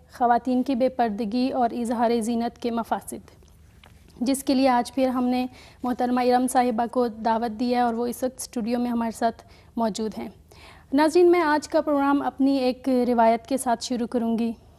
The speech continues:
امام علی علیہ السلام فرماتے ہیں کہ نازک اور بدن نما لباس پہننے سے اپنے آپ کو بچاؤ، کیونکہ یہ لبا-، جو شخص ایسا لباس پہ-، پہنتا ہے، اس کا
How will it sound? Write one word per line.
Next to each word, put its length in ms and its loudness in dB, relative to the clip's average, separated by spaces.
امام 260 2
علی 220 2
علیہ 140 0
السلام 440 -2
فرماتے 400 -4
ہیں 200 -4
کہ 200 4
نازک 640 0
اور 160 4
بدن 320 0
نما 360 2
لباس 520 0
پہننے 560 2
سے 320 0
اپنے 300 -2
آپ 280 0
کو 80 -2
بچاؤ، 540 2
کیونکہ 280 -4
یہ 220 0
لبا-، 400 2
جو 180 4
شخص 340 -2
ایسا 300 0
لباس 500 -2
پہ-، 260 -6
پہنتا 440 2
ہے، 140 2
اس 200 -6
کا 140 -2